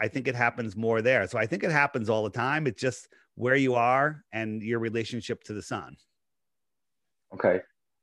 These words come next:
Speaker 2: Um, yeah, that's, that's amazing. I, I,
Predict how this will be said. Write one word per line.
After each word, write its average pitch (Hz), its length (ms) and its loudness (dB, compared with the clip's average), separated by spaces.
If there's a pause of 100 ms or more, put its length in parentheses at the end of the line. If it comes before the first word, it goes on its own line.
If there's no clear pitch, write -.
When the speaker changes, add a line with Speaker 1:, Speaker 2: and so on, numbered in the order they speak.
Speaker 2:
Um, 104 500 6 (720)
yeah, 117 180 4
that's, 120 380 4 (320)
that's 139 240 4
amazing. 113 380 6
I, 101 80 4
I, 113 300 8